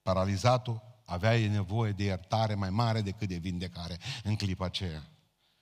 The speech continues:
Observați ce spune Iisus Hristos: „Fiule, păcatele tale sunt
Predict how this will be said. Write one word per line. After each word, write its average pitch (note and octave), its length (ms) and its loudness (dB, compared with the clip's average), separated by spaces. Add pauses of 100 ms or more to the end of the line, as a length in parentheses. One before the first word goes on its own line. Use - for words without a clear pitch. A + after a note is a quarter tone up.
Observați A2+ 480 2
ce C#3 100 0
spune B2+ 300 0
Iisus A#2 320 0
Hristos: A2+ 440 -2
„Fiule, A2+ 520 0 (340)
păcatele A#2+ 600 2
tale A#2+ 320 2
sunt C3+ 480 0